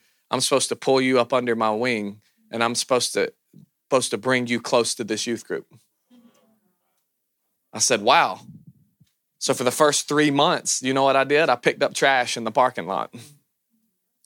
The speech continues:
Six months after, six months, the next six months, I stood in the aisle and told kids to be quiet while the youth pastor was preaching.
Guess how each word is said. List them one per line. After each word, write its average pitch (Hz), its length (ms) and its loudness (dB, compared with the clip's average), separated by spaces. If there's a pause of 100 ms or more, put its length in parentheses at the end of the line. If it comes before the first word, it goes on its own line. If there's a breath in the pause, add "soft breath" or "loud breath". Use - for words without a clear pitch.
(640)
Six 156 320 0
months 147 260 0
after, 147 240 2 (200)
six 156 260 0
months, 151 400 -2
the 123 160 2
next 147 280 2
six - 280 0
months, 175 320 0
I 165 80 2
stood 147 320 2
in 139 100 2
the 127 160 0
aisle 127 460 2
and 113 160 -8
told 123 260 -2
kids 135 300 0
to 127 80 -6
be 127 160 0
quiet 131 440 4
while 113 160 0
the 113 80 -4
youth 135 240 -2
pastor 101 400 -2
was 101 140 -2
preaching. 110 420 -2